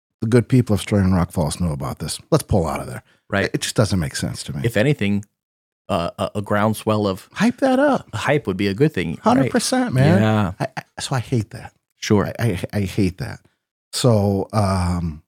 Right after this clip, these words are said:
Speaker 1: if I know, I, I'll say, like, for example, there's some businesses coming out to the Kmart
Speaker 2: Mm-hmm.
Speaker 1: building. Um,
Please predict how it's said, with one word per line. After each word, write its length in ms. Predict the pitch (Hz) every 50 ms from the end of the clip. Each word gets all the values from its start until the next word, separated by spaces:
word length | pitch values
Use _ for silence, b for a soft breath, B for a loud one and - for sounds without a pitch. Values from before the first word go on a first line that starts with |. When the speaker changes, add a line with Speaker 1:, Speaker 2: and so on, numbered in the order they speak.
| _ _ _ _ _ _ _ _ _ _ -
Speaker 1:
if 160 | 120 - -
I 100 | 117 110
know, 460 | 110 120 123 131 135 135 143 135 - -
I, 120 | 98 98 - _ _ _
I'll 160 | - 69 90 85
say, 440 | - - - 90 82 80 82 82
like, 160 | 90 92 - - _ _
for 80 | - 147
example, 380 | 123 - 123 107 104 - 101 92
there's 160 | 95 90 -
some 240 | - - 82 76 - _ _ _ _ _ _ _ _ _ _ _ _ _ -
businesses 400 | 101 92 - 90 80 - 85 -
coming 300 | - 101 95 90 92 87
out 180 | 82 80 71 -
to 80 | 90
the 100 | 76 78
Kmart 520 | - - - 85 78 78 - - - - - _ _ _ _
Speaker 2:
Mm-hmm. 140 | - 107 113
Speaker 1:
building. 420 | - 76 76 69 69 67 67 67 - _ _ _ _ _ _ _ -
Um, 360 | 98 87 85 87 78 -